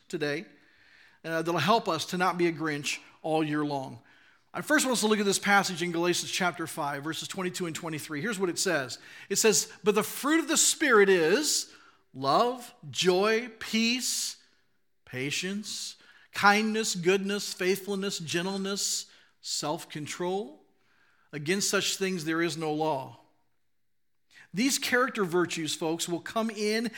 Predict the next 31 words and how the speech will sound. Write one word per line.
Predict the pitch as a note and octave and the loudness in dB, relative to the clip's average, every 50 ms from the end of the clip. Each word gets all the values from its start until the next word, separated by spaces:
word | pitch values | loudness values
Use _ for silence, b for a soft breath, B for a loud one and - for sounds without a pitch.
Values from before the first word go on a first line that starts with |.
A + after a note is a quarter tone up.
| B B - | B B -8
and | E3+ F3+ | -6 -4
grow | E3 D#3 F#3+ G3 G3+ G#3+ | 0 2 2 4 4 2
in | A3+ A3+ | 2 0
your | A#3 A#3+ B3 B3 | 0 -2 -2 0
life | A#3+ A#3 G3 E3+ D#3 D3+ D#3+ E3 - - - - - - - _ _ _ _ _ _ _ _ _ _ _ _ _ _ _ | 2 4 4 4 2 0 -2 -6 -6 -8 -10 -10 -12 -14 -18 _ _ _ _ _ _ _ _ _ _ _ _ _ _ _
if | - D3+ - F3+ | -12 -10 -6 0
you | F#3+ G3 | 4 4
are | G3 | 4
being | F#3 G3 G3+ G3 | 4 2 0 -2
controlled | - G3 G3 F#3 - - - G3+ F#3 E3 D#3 D#3 D3 | -2 -2 -4 -4 -4 0 0 2 2 2 0 -2 -2
by | D3 D3+ | -4 -4
the | D3+ D#3 | -2 -2
Holy | C3+ E3 D#3+ D#3+ D#3+ | -2 -2 -2 0 0
Spirit. | - - - - F3+ D#3+ C#3+ B2+ B2 B2 - - B B B B B B B | 0 -2 -2 0 0 0 0 -2 -4 -6 -10 -16 B B B B B B B
If | E3+ E3+ - F3+ | -4 -4 -2 2
you | G3+ | 2
have | G#3+ G#3 G3 | 2 2 2
made | G3 G3 G3+ A3+ G#3 | 2 2 2 2 2
the | A#3 A3 | -2 -2
decision | B3 A3 - - G#3+ F#3 E3 F#3 F#3 | 0 0 0 2 0 0 -2 -2 -4
to | F3+ | -2
put | D3+ E3+ D#3+ | -4 -4 -4
your | D#3 D#3+ | -4 -6
faith | - - - G3+ G3+ G#3 G#3+ | -4 0 0 0 2 0 0
and | A3+ A3 | -4 -4
trust | A3 - G3 E3+ D#3+ D3+ - - | -4 0 0 0 0 0 -2 -6
in | D#3 D#3 D3 | -6 -6 -4
Jesus | C3 D#3 G#3 A3+ G3+ G#3+ A3 - - | -4 -2 -2 -2 -2 -2 -2 -2 2
as | A3 G#3+ G#3 G#3 | 2 2 2 2
your | A3 A3+ G#3 | -2 -4 -4
Savior, | - - G3+ F3 D#3+ D#3 C#3 C#3+ D3 F#3 - | -2 0 0 0 0 -2 -2 -6 -8 -10 -12